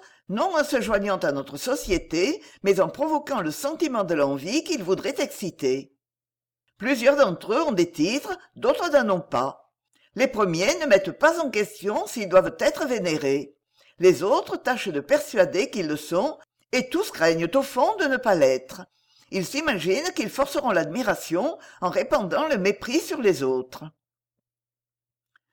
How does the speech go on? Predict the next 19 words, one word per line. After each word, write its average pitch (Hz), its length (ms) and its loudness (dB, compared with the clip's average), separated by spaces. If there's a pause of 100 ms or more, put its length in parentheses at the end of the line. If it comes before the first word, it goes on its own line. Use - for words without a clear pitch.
(200)
Sir 294 220 4
Sedley 208 400 0
Clarendel 143 600 0
était 214 220 0
du 139 140 2
bord 190 240 2
de 233 80 0
lady 180 420 2
Alethia. 127 720 -4 (580)
Il 214 140 -2
passa, 190 400 0
comme 285 280 -2
les 175 220 2
autres, 220 360 -2 (160)
sans 285 240 0
daigner 208 300 0
apercevoir 208 720 -4
Mistress 247 460 -6
Alberry. 143 680 -4